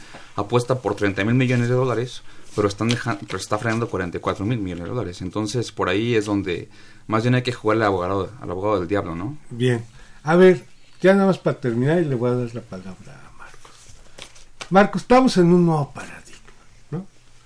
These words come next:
Speaker 2: Nuevo gobierno, hay que hacer las cosas distintas, yo creo que hay un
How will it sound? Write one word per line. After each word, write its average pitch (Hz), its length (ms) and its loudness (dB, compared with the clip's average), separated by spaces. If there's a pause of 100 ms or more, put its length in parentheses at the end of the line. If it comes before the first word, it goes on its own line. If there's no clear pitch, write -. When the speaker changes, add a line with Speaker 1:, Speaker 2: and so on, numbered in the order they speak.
(360)
Speaker 2:
Nuevo 123 280 0
gobierno, 143 760 -2 (540)
hay 127 180 -4
que 127 120 -4
hacer 113 260 -2
las 107 140 -8
cosas 113 500 -12
distintas, 170 600 -6
yo 135 120 -4
creo 120 200 -8
que 113 120 -10
hay 113 220 -10 (180)
un 123 220 -8